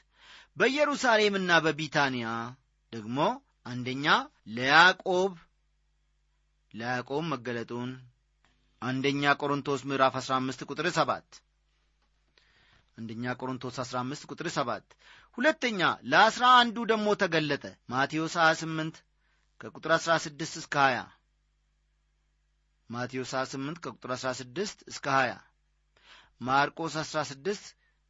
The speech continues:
ከቁጥር አስራ አራት እስከ ሃያ፣ ሉቃስ ሃያ አራት ከቁጥር ሠላሳ ሦስት እስከ ሃምሳ ሦስት፣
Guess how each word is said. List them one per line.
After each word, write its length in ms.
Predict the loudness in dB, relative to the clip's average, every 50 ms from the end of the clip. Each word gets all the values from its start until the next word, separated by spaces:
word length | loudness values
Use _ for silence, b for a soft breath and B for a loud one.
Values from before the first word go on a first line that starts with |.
| _ _ _ _ _ _ _ _ _
ከቁጥር 320 | -16 -16 -16 -14 -8 -4 -2
አስራ 180 | -2 -2 0 0 2
አራት 340 | 6 8 8 6 6 2 _ -18 -20 _ _ _ _ _ _ _
እስከ 200 | -14 -12 -8 -4 0 2
ሃያ፣ 240 | 4 4 4 4 2 -2 -6 _ _ _ _ _ _ _ _ _ _ _ _ _ _
ሉቃስ 560 | -6 -2 -2 -2 0 2 4 4 4 4 2
ሃያ 200 | 0 2 2 4 4
አራት 320 | 6 6 6 4 4 0 -10 -20 _
ከቁጥር 360 | -10 -10 -10 -10 -8 -10 -8 -6
ሠላሳ 440 | -4 0 2 2 2 2 0 -2 -2
ሦስት 240 | -2 -6 -8 -8 -8
እስከ 180 | -10 -8 -4 -4
ሃምሳ 200 | -4 -4 -4 -8 -10 -12
ሦስት፣ 340 | -12 -16 -18 -20 -20 -20